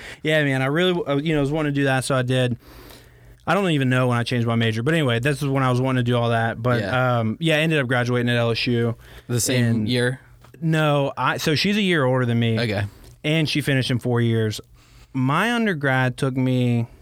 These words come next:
Speaker 1: five and a half years
Speaker 2: Okay.
Speaker 1: to,
Speaker 2: Not
Speaker 1: to do.
Speaker 2: terrible.
Speaker 1: Uh, not terrible, but
Speaker 2: Compared to some people.
Speaker 1: Yeah,
Speaker 2: Not terrible.
Speaker 1: yeah, yeah, you're absolutely right.
Speaker 2: <laughs>
Speaker 1: Um, but, <clears throat> um, I ended up finishing in human resources.
Speaker 2: Gotcha.
Speaker 1: Very random. But, um,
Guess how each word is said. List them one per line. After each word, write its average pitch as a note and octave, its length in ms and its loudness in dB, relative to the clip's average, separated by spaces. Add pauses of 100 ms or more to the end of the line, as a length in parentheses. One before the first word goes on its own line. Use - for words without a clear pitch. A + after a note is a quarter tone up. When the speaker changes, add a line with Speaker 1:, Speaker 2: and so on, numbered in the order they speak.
(480)
Speaker 1:
five C3 360 -2
and C3 80 -2
a B2 40 -2
half B2+ 280 0
years A#2 320 0
Speaker 2:
Okay. A2 260 -2
Speaker 1:
to, C#3 240 0
Speaker 2:
Not A#2+ 120 -2
Speaker 1:
to C#3 60 0
do. C3+ 100 0
Speaker 2:
terrible. A2+ 340 -2 (480)
Speaker 1:
Uh, B2 100 -4
not D#3 340 0
terrible, D3 640 0
but C3+ 140 -2
Speaker 2:
Compared D3+ 240 2
to C#3+ 60 -2
some C#3+ 200 0
people. A#2+ 360 -2
Speaker 1:
Yeah, E3 320 2
Speaker 2:
Not A#2+ 100 0
terrible. A#2+ 160 -2
Speaker 1:
yeah, D#3+ 240 2
yeah, C3 240 0
you're A#2+ 220 0
absolutely B2 400 0
right. A#2 300 0
Speaker 2:
<laughs> - 40 -20
Speaker 1:
Um, B2+ 560 0
but, B2+ 480 0 (180)
<clears throat> - 540 -2
um, B2+ 320 0
I C#3 120 0
ended D3+ 160 2
up B2+ 80 -2
finishing B2+ 460 0
in A2 340 -4
human A#2+ 300 0
resources. A2 600 -2 (480)
Speaker 2:
Gotcha. G#2+ 500 0
Speaker 1:
Very A#2 180 2
random. A2 380 0
But, B2 260 0
um, A#2+ 560 -2